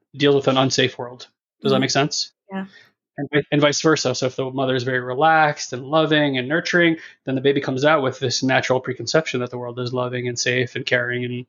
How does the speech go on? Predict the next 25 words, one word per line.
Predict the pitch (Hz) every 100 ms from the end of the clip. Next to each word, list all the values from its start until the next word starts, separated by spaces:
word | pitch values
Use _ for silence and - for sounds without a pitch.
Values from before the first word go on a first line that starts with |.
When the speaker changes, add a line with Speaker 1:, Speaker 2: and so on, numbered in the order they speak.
| _
Speaker 1:
will | 131 123 127 - _ _ _ _ -
have | 135
a | 127
type | - 127
of | 127
psychology | 127 127 123 123
from | 123 127
that | 120
too. | 196
So | 139 135
it's | 131
like, | 135 131 - - -
it |
starts | - 226
that | 196 139
young. | 233 - _ - - _ _
And, | 147
and | 151 151 151
again, | 202 180
that's | 160 -
why, | 190
like, | 180 147 147
going | 160 180 175
to | 175
psychology, | 156 135 127 196 226 180 131 127 127